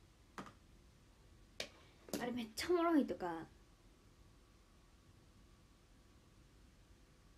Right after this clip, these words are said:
言ってくれるので、超出てほしいので、ぜひ、ぜひぜひって感じですね。うん。ということで、二つ目の、うん、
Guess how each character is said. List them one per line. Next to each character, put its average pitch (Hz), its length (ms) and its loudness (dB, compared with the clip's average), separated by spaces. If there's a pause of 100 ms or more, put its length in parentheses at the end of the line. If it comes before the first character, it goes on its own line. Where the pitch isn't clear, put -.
(140)
言 220 100 6
っ - 40 6
て 233 120 6
く 220 140 4
れ 214 140 8
る 214 100 8
の 185 160 4
で、 170 280 -2 (280)
超 392 600 8
出 254 120 8
て 220 100 4
ほ 196 120 2
し 202 180 0
い 196 40 4
の 180 100 2
で、 160 160 -6
ぜ 220 140 8
ひ、 190 320 2 (920)
ぜ 233 120 4
ひ 208 160 0
ぜ 208 140 6
ひ 214 120 0
っ - 40 -4
て - 140 -14
感 156 160 -6 (100)
じ - 60 -14
で 147 80 -8
す - 120 -10
ね。 285 180 6 (1500)
う - 20 -2
ん。 185 40 0 (800)
と 262 60 6
い 247 60 12
う 240 60 10
こ 240 120 6
と 214 80 4
で、 - 160 0 (200)
二 226 220 4
つ 226 120 2
目 220 120 8
の、 180 100 2
う - 760 -10
ん、 202 280 -6